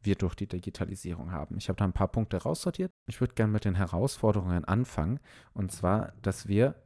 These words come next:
wenn wir digitalisieren, initial erstmal einen Qualitätsverlust haben von der Abbildung der Realität.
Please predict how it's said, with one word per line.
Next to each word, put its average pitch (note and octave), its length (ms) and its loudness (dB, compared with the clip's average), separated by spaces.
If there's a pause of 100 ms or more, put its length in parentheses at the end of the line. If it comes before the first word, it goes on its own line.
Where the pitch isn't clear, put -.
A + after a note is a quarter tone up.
wenn B2 260 0
wir G2 100 6
digitalisieren, G2+ 1200 2
initial A#2 500 0
erstmal A2+ 400 0
einen A2+ 140 0
Qualitätsverlust - 880 -2
haben F2+ 240 2
von G2+ 180 0
der F2 120 2
Abbildung A2 460 2
der G2+ 180 2
Realität. A2+ 580 0